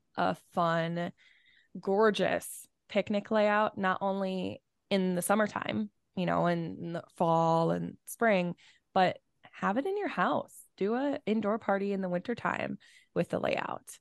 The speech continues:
And we're having her go with the theme of the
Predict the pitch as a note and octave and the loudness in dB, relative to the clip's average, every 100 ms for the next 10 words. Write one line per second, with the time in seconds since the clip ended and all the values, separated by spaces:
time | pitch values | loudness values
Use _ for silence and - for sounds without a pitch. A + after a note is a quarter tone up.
0 | - F#3 F3 F3 - - - - - - | -2 2 2 2 2 -2 -6 -12 -12 -2
1 | F3+ F3+ F3 E3+ E3+ F#3+ - - F#3 F#3 | 4 6 6 4 4 0 -4 0 2 4
2 | F#3+ F3+ F3 F3+ F3 E3+ F3 - E3+ - | 4 4 4 2 2 0 -2 -6 -12 -8
3 | F3+ F3+ F3+ F3 - E3 E3 E3 F3 - | -6 -2 -2 -2 0 2 2 2 -2 -10
4 | _ _ _ _ _ - F3 E3+ E3+ E3 | _ _ _ _ _ -4 2 4 4 2
5 | - | 0